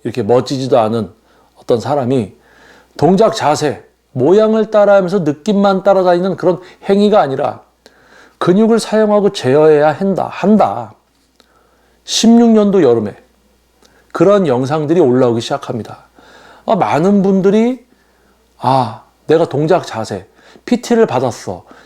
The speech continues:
결국 모양만 알려주는 것만 받다가 끝났어." 그래,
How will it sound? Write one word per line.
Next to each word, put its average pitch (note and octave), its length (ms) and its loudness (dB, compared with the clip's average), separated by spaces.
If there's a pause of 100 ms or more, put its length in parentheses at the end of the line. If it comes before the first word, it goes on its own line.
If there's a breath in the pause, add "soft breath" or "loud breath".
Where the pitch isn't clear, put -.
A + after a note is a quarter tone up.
결국 G3+ 380 0
모양만 G3+ 580 2
알려주는 E3 560 -2
것만 D#3+ 360 -2
받다가 C#3 440 -4
끝났어." E3+ 600 -4 (260 loud breath)
그래, F#3 480 2